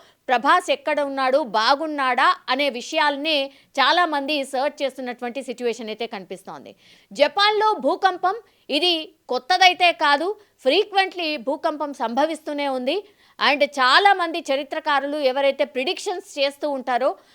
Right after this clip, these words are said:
వాళ్ళు ఎప్పుడు కూడా జపాన్ always ఒక డేంజర్ జోన్‌లో ఉన్నట్టే లెక్క. అది ఎప్పుడు కూడా ఎర్త్‌క్వేక్‌కి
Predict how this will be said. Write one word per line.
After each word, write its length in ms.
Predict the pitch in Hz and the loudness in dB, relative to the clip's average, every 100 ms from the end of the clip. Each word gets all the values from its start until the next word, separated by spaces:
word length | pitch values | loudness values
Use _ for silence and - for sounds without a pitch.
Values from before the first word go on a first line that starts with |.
| _ | _
వాళ్ళు 240 | 247 320 330 | 2 2 2
ఎప్పుడు 460 | 240 254 - 440 | 0 -2 0 -2
కూడా 220 | 330 254 - 185 | 0 -4 -6 -8
జపాన్ 500 | 220 240 339 339 403 - _ _ _ 226 | -6 -2 0 0 -2 -8 _ _ _ 2
always 560 | 269 349 320 349 403 | 6 6 4 0 0
ఒక 160 | 349 311 | -4 -2
డేంజర్ 640 | 240 226 294 339 339 330 294 _ _ _ | 0 0 0 0 2 0 -2 _ _ _
జోన్‌లో 540 | 202 262 320 359 359 330 | 2 4 4 4 6 4
ఉన్నట్టే 500 | 277 302 302 311 285 | 2 -4 0 2 2
లెక్క. 500 | 247 247 302 311 427 _ _ _ - | 0 -4 -2 -2 -2 _ _ _ -2
అది 440 | 240 285 285 - 202 | -2 -2 -4 -8 -2
ఎప్పుడు 400 | 262 277 403 392 | 0 0 -2 -2
కూడా 440 | 339 349 330 294 - - | 0 2 2 0 -6 -6
ఎర్త్‌క్వేక్‌కి 1080 | 254 254 - 427 311 302 302 - 339 277 285 | -4 -4 -4 -4 0 0 0 -4 -2 -2 -6